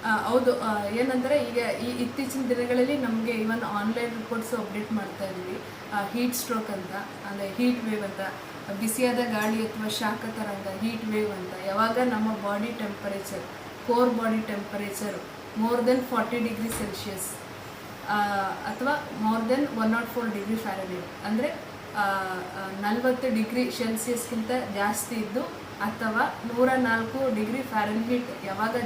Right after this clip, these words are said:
ಜಾಸ್ತಿ ಆಗುತ್ತೆ, ಆ, ಅದ್ರ ಜೊತೆಯಲ್ಲಿ, ಆ, ಅನ್‌ಕಾನ್ಷಿಯಸ್ ಆಗೋದು, ಅಂದ್ರೆ ಪ್ರಜ್ಞೆ ತಪ್ಪಿ ಬೀಳುವಂಥದ್ದು, ಸುಸ್ತಾಗುವಂಥದ್ದು, ಆ, ಆ ಥರ ಎಲ್ಲ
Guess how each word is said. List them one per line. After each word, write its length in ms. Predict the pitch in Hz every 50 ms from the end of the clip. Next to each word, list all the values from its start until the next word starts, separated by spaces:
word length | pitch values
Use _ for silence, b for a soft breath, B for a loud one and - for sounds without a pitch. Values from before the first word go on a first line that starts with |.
| 202
ಜಾಸ್ತಿ 340 | 202 196 202 202 - - 214
ಆಗುತ್ತೆ, 480 | 202 190 185 185 180 - 254 285 302 - - - - - - - - - - -
ಆ, 280 | 202 202 - - 214
ಅದ್ರ 200 | 220 214 254 277
ಜೊತೆಯಲ್ಲಿ, 800 | 269 226 240 233 220 - 233 226 220 214 208 214 214 226 262 294 294 - - - - - -
ಆ, 180 | 190 139 -
ಅನ್‌ಕಾನ್ಷಿಯಸ್ 760 | 220 233 233 - - 254 240 240 240 - - 254 233 220 220
ಆಗೋದು, 400 | 214 196 196 196 196 190 196 202
ಅಂದ್ರೆ 180 | 196 - 208 214
ಪ್ರಜ್ಞೆ 400 | - - 214 196 196 214 220 220
ತಪ್ಪಿ 300 | 220 214 - - 214 202
ಬೀಳುವಂಥದ್ದು, 840 | 196 196 202 190 190 190 190 190 185 185 185 180 185 185 185 185 -
ಸುಸ್ತಾಗುವಂಥದ್ದು, 1000 | - 220 220 - - 220 220 226 202 202 196 190 185 - 190 185 180 185 190 180 156 - - - - - - -
ಆ, 60 | 185 190 190 190 185 180 - - 254 214 190 - - 214
ಆ 20 |
ಥರ 240 | 226 - - 254 254
ಎಲ್ಲ 260 | 247 247 240 233 226